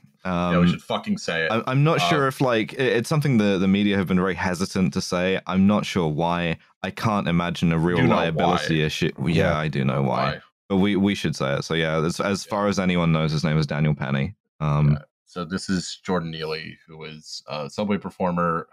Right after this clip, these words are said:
Speaker 1: who was having what I can't even describe as a psychotic episode, more close
Speaker 2: No.
Speaker 1: to a,
Speaker 2: He was just
Speaker 1: uh,
Speaker 2: having a bad time.
Speaker 1: he was having
Speaker 2: Like
Speaker 1: a bad day, and he died for it. And
Speaker 2: Mm-hmm.
Speaker 1: I, I wanna talk about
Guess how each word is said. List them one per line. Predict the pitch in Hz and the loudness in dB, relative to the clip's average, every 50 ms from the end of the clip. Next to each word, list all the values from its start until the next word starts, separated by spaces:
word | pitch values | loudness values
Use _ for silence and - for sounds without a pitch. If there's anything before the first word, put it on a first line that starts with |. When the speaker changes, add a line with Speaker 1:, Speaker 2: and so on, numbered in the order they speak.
| _ - | _ -20
Speaker 1:
who | 78 78 78 78 | -18 -18 -16 -16
was | 76 76 80 78 - | -12 -12 -12 -10 -8
having | - - 85 82 80 87 82 78 78 73 - | -6 -6 -4 -4 -4 -4 -4 -6 -6 -8 -8
what | 90 85 85 | -4 -4 -2
I | - 82 85 | -2 -2 -4
can't | - - 98 95 90 87 - | -6 -4 -4 -4 -4 -4 -4
even | 101 101 95 82 92 87 | -2 -2 -2 -2 -2 -4
describe | - - - - 87 80 80 82 82 | -6 -8 -10 -6 -4 -2 -2 -2 -4
as | 82 - | -8 -10
a | - | -12
psychotic | - - 73 71 - - 78 76 76 - 76 | -12 -10 -10 -6 -4 -4 -4 -4 -4 -8 -12
episode, | 71 - - - - 78 76 76 - | -14 -14 -14 -12 -8 -8 -8 -8 -10
more | 82 82 80 78 76 | -12 -10 -10 -10 -10
close | _ - 87 82 85 73 - | _ -8 -6 -4 -4 -6 -6
Speaker 2:
No. | 85 78 | -8 -6
Speaker 1:
to | |
a, | 78 78 - _ _ _ _ _ _ _ _ _ _ _ _ | -6 -6 -8 _ _ _ _ _ _ _ _ _ _ _ _
Speaker 2:
He | - 170 | -2 0
was | 151 | 0
just | 160 202 - 170 | 0 0 0 0
Speaker 1:
uh, | 185 | 0
Speaker 2:
having | 180 165 160 | 0 2 2
a | 147 | 0
bad | 135 - 131 139 143 131 107 - | 0 0 -2 -2 -2 -4 -4 -4
time. | - 120 131 110 76 57 | -4 -4 -2 0 0 0
Speaker 1:
he | 71 | -2
was | 101 92 - | -2 -4 -2
having | - 107 123 120 90 | -2 0 0 0 0
Speaker 2:
Like | 85 | -2
Speaker 1:
a | 73 | -4
bad | 82 80 78 76 73 | -6 -8 -8 -8 -8
day, | 82 73 64 58 - 87 - _ - | -8 -6 -6 -6 -8 -10 -10 _ -8
and | 90 85 85 82 85 80 | -6 -6 -6 -6 -10 -12
he | - - - 90 90 90 87 | -12 -6 -4 -2 0 0 -2
died | 85 - 117 123 117 78 | -2 -2 -2 -2 -2 -4
for | - 85 82 - | -8 -12 -14 -14
it. | - - _ _ _ - | -16 -18 _ _ _ -16
And | 82 80 80 80 78 78 80 98 | -12 -10 -8 -8 -10 -10 -6 -2
Speaker 2:
Mm-hmm. | 98 90 78 | -2 0 0
Speaker 1:
I, | 80 80 82 82 80 80 80 - - | 0 0 -2 -4 -6 -8 -8 -6 -4
I | 73 87 | -4 -2
wanna | 78 82 87 85 78 | 0 0 -2 -2 -4
talk | - - 85 80 76 - | -4 -4 -4 -4 -4 -6
about | 78 78 78 78 78 - | -6 -4 -2 -2 -2 -4